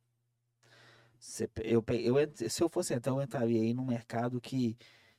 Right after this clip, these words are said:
tivesse, fosse, fosse, é, pouco específico.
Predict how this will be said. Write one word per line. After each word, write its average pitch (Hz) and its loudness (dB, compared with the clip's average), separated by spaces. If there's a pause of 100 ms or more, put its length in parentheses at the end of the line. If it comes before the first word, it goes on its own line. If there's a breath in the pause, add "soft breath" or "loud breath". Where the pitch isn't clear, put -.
tivesse, 110 4 (220)
fosse, 110 2
fosse, 113 2 (840 loud breath)
é, 104 4 (340)
pouco 160 12
específico. 123 0